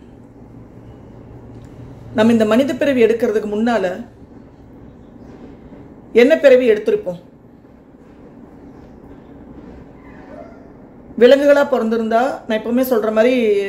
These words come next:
நம்ம வீட்ல, எங்க வீட்ல இருக்கிற அந்த மீனு, ரெண்டு கால் இல்லாத அந்த மீனு, அந்த மூணு கா-, ஒரு கால் இருக்கிற முருகனோ, இந்த உடம்பு சரியில்லாம இருக்கிற அந்த ஜீவன்கள், மாடு, ஆடு, இதெல்லாம் இந்த பிறவியில என்ன துரோகம் பண்ணியிருக்கும்? யாரை என்ன ஏமாத்த முடியும்? போன ஜென்மத்துல ஏதோ வினைய விதைச்சிருப்பாங்க, அது இந்த ஜென்மத்துல அறுவடை பண்றாங்க.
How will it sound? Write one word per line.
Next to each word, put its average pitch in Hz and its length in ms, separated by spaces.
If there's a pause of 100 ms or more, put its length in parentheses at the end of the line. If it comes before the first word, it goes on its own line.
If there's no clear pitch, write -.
(120)
நம்ம 214 180
வீட்ல, 247 260
எங்க 214 100
வீட்ல 240 180
இருக்கிற 214 160
அந்த 208 120
மீனு, 220 360
ரெண்டு 214 220
கால் 226 180
இல்லாத 220 260
அந்த 196 140
மீனு, 208 460
அந்த 214 120
மூணு 220 220
கா-, 214 300
ஒரு 214 140
கால் 233 180
இருக்கிற 208 460
முருகனோ, 208 480
இந்த 202 140
உடம்பு 233 340
சரியில்லாம 233 200
இருக்கிற 220 240
அந்த 196 120
ஜீவன்கள், 208 600 (140)
மாடு, 208 500 (420)
ஆடு, 214 360
இதெல்லாம் 226 240
இந்த 226 160
பிறவியில 233 360
என்ன 220 240
துரோகம் 208 340
பண்ணியிருக்கும்? 185 320
யாரை 220 280
என்ன 208 200
ஏமாத்த 196 360
முடியும்? 170 280 (1200)
போன 226 180
ஜென்மத்துல 247 280
ஏதோ 254 220
வினைய 233 420
விதைச்சிருப்பாங்க, 214 580
அது 254 160
இந்த 208 120
ஜென்மத்துல 208 340
அறுவடை 196 320
பண்றாங்க. 175 480